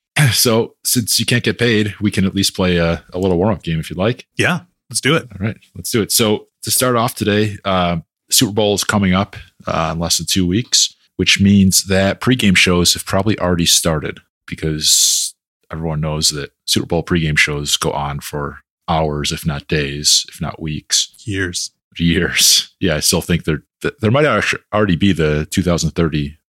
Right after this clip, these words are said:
Speaker 1: Super Bowl pregame show on air somewhere.
Speaker 2: It's,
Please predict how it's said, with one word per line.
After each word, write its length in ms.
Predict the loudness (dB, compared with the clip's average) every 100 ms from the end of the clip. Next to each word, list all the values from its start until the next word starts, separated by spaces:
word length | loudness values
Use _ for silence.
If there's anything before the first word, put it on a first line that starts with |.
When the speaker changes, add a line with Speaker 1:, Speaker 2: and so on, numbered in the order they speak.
| _
Speaker 1:
Super 180 | -4 -2
Bowl 140 | -4
pregame 340 | -2 -2 -2 -2
show 300 | -2 -4 -6 -14 _ _ -2
on 180 | 0
air 140 | 0 0
somewhere. 480 | -2 -4 -8 -12 -16 _
Speaker 2:
It's, 340 | -6 -2 -2